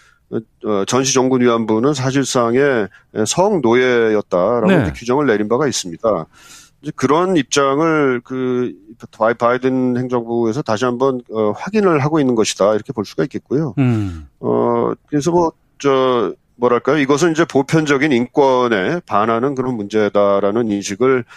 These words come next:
Speaker 1: 에, 미국 정부는 지금 하고 있는 거지요.
Speaker 2: 네. 근데 이제 그 학교, 이제 교육계에서 이제 이런 부분들이 나와서, 왜곡되는 이런 것들이 나와서, 어, 좀 일본, 미국 정부의 입장도 상당히 좀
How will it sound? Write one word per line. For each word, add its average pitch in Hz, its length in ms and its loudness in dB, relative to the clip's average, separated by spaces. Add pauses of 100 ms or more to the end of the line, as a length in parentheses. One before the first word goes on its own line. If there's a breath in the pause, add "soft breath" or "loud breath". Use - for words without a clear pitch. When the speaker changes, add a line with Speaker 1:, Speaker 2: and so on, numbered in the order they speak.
(320 loud breath)
Speaker 1:
에, 104 260 0
미국 127 220 0
정부는 123 360 0
지금 131 140 -6
하고 165 180 0
있는 98 220 -2
거지요. 92 440 -8
Speaker 2:
네. 92 500 -2 (840 loud breath)
근데 175 180 -4
이제 139 180 -2
그 117 260 -4
학교, 208 540 -2 (500)
이제 107 220 -4 (160)
교육계에서 151 600 0
이제 107 160 -4
이런 113 280 0
부분들이 104 420 -4
나와서, 80 460 -6
왜곡되는 92 540 -4
이런 90 260 -4
것들이 87 280 -6
나와서, 82 600 -6 (840 loud breath)
어, 95 380 -8
좀 107 300 -8
일본, 151 480 0
미국 165 340 0
정부의 143 540 2
입장도 123 400 -2
상당히 117 320 -4
좀 107 260 -4